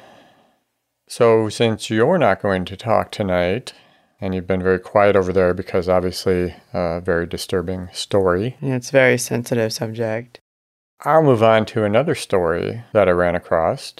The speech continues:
Speaker 1: while researching Haunted Forest. But I didn't think that this quite fit into the category of Haunted Forest.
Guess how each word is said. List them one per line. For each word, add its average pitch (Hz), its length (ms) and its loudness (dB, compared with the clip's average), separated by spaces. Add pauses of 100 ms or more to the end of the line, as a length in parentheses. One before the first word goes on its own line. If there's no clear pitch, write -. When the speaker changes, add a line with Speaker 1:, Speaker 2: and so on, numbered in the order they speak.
Speaker 1:
while 95 380 2
researching 92 580 -6
Haunted 87 300 -4
Forest. - 540 0 (960)
But 123 260 6
I 120 120 6
didn't 135 360 0
think 131 580 0 (300)
that 110 260 2
this 113 200 2
quite 113 420 2
fit 113 280 -2
into 120 240 0
the 127 100 -4
category 147 560 -2
of 123 100 -6
Haunted 151 300 -2
Forest. 170 540 -2